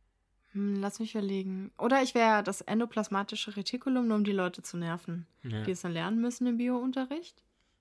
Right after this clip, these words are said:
Speaker 2: Ja.
Speaker 1: Aber vielleicht wär ich auch einfach so ein, hm. Vielleicht irgend so ein Teil des Zellskeletts, das da einfach so rumhängt und ein Stück Zellwand oder so.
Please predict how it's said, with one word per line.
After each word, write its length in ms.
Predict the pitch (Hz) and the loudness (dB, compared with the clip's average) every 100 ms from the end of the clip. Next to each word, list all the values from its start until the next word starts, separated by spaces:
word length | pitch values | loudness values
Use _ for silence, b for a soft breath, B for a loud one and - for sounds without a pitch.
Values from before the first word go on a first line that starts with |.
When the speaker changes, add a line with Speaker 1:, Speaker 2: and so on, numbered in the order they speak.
| _ | _
Speaker 2:
Ja. 120 | 113 107 - _ _ _ _ _ _ _ _ _ _ _ _ _ _ - | -10 -10 -14 _ _ _ _ _ _ _ _ _ _ _ _ _ _ 2
Speaker 1:
Aber 120 | 240 | 4
vielleicht 280 | 262 254 - | 6 4 4
wär 100 | 269 | 2
ich 100 | - - | 2 2
auch 220 | 220 254 | 2 4
einfach 280 | - 254 269 | 2 0 0
so 220 | - 247 | 0 2
ein, 400 | 247 240 240 233 - _ _ _ _ _ _ _ _ _ _ _ _ _ _ _ _ _ _ _ | 4 4 2 0 -6 _ _ _ _ _ _ _ _ _ _ _ _ _ _ _ _ _ _ _
hm. 340 | 175 160 - 175 _ _ _ _ _ _ _ _ _ _ _ _ _ _ _ _ _ _ _ _ _ _ _ _ _ _ _ _ _ _ _ | -10 -8 -10 -12 _ _ _ _ _ _ _ _ _ _ _ _ _ _ _ _ _ _ _ _ _ _ _ _ _ _ _ _ _ _ _
Vielleicht 260 | - 202 - | -6 -6 0
irgend 180 | 214 208 | 0 2
so 80 | |
ein 260 | 208 202 196 | 2 2 -2
Teil 260 | - 202 196 | 0 2 2
des 180 | 208 - | 0 -2
Zellskeletts, 800 | - 190 196 - 190 175 175 - | 2 2 2 0 0 0 -2 -6
das 160 | 190 | -8
da 100 | - | -4
einfach 200 | 165 196 | -4 -4
so 100 | - | -8
rumhängt 440 | 175 185 185 180 175 | -4 -2 0 0 -2
und 80 | 190 | -2
ein 40 | |
Stück 260 | - 196 - | -2 -4 -2
Zellwand 560 | 196 190 180 170 175 | 2 2 4 0 -2
oder 260 | 180 180 175 | -6 -6 -6
so. 240 | 175 175 | -6 -10